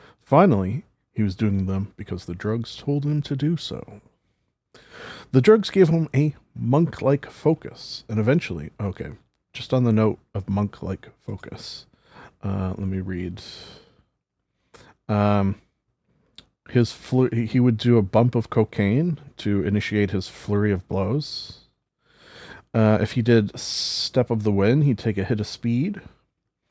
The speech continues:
Uh, heroin for patient defense, make him sort of, you know, fluidy,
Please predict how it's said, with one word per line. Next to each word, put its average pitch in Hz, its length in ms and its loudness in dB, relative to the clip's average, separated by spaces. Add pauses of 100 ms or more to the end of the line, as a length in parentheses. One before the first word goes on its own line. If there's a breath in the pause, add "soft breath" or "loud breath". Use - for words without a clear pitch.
(360 loud breath)
Uh, 117 180 2
heroin 190 640 2 (360)
for 143 200 2
patient 170 460 -2
defense, 135 500 -2
make 117 160 -4
him 104 80 -6
sort 101 220 -2
of, - 400 -8
you 147 100 -6
know, 110 120 -6
fluidy, 117 880 -2